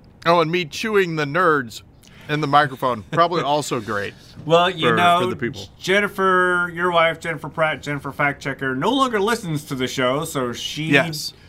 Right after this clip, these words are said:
Speaker 2: no longer has to, uh, tell us to stop eating on the program.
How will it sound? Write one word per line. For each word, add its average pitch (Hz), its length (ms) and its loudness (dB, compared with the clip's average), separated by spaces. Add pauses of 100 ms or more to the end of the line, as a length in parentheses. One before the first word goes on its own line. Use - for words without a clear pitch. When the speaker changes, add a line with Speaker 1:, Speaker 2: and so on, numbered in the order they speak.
(200)
Speaker 2:
no 147 180 0
longer 147 360 0
has 139 380 0
to, 131 340 -2
uh, 120 240 0
tell 135 400 0
us 123 160 -2
to 110 160 -14
stop 120 400 -4
eating 117 420 0 (180)
on 113 160 -6
the 107 80 -8
program. 92 480 -10